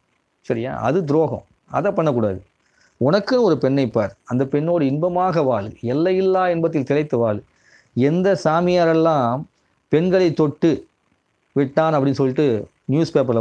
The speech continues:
வருதோ, அவங்கெல்லாம் பார்த்தீங்கன்னா, முறையான தன்னுடைய இல்லற வாழ்க்கையை நடத்தாதவர்கள் மட்டும்தான். உடனே நம்ம சாமியாரை வந்து குறை சொல்லிடுறோம், "அவன் வந்து சாமியார் போய் ஒரு பெண்ணு கூட போய் படுத்துட்டான்" அப்படின்னு. எல்லாருமே பெண் கூட தான் படுக்கிறாங்க.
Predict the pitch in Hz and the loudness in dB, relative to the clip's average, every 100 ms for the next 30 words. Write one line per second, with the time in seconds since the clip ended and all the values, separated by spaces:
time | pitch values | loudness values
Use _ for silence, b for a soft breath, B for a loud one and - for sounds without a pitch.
0 | 117 131 127 110 113 123 156 147 135 131 | 2 2 0 0 0 0 0 0 -2 -2
1 | 123 139 156 120 135 147 147 175 151 135 | -4 -6 -6 -2 0 0 0 -2 -2 -2
2 | 123 143 160 139 127 120 143 123 120 127 | 0 0 0 0 -2 -2 -2 0 0 0
3 | 113 107 104 110 110 - _ _ _ b | 0 -2 -4 -6 -8 -10 _ _ _ b
4 | b b b - 165 202 196 165 156 165 | b b b 0 0 2 0 0 0 2
5 | 165 151 156 151 147 139 120 123 _ _ | 2 2 0 0 0 0 0 -6 _ _
6 | _ _ _ _ _ _ - 131 139 135 | _ _ _ _ _ _ -2 0 2 2
7 | 139 143 117 101 - - 151 160 139 123 | 2 2 0 -2 -6 -2 0 2 2 2
8 | 147 - 135 139 123 120 113 110 101 98 | 0 0 0 0 0 0 -2 -2 -4 -6
9 | 95 - _ _ _ _ _ _ _ _ | -8 -14 _ _ _ _ _ _ _ _
10 | _ _ - 127 143 175 180 180 185 202 | _ _ 0 2 4 4 4 4 2 2
11 | 175 175 170 165 151 147 143 117 | 2 2 2 2 2 2 0 0